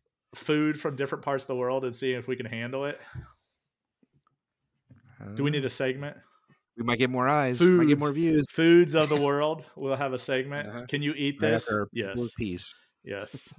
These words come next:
Speaker 1: Okay. I will, I will eat the ugali, but you'll be the first one that's eating cockroaches or crickets. So I think
Speaker 2: I thought maybe you were gonna say something like that, and then I was like, "Wow,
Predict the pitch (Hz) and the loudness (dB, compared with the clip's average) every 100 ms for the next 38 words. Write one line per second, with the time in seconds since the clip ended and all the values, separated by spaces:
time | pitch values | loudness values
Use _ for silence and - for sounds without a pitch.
0 | - 127 196 202 127 127 170 165 147 139 | -6 -6 -4 -4 -2 -2 -2 -2 -4 -2
1 | 165 156 156 143 147 131 123 120 127 120 | -2 -2 -4 -8 -8 -10 -8 -8 -8 -6
2 | 113 123 131 123 107 104 117 120 120 113 | -6 -4 -6 -6 -8 -6 -4 -4 -4 -6
3 | 110 113 110 110 107 107 - 113 110 107 | -6 -10 -8 -10 -10 -12 -10 -8 -8 -12
4 | 110 _ _ - 117 113 113 113 104 101 | -16 _ _ -8 -6 -6 -8 -8 -12 -12
5 | - 107 92 - - 113 104 104 - 117 | -14 -14 -16 -20 -16 -12 -10 -10 -10 -10
6 | 123 120 - - - - 151 - 165 156 | -8 -10 -14 -20 -20 -2 -2 4 4 4
7 | 147 139 139 131 120 107 - - 135 131 | 0 0 -2 -4 -6 -6 -6 -4 -4 -4
8 | 101 98 80 82 92 92 90 87 87 - | -8 -10 -14 -12 -14 -14 -18 -20 -20 -20
9 | 76 - 95 | -20 -20 -20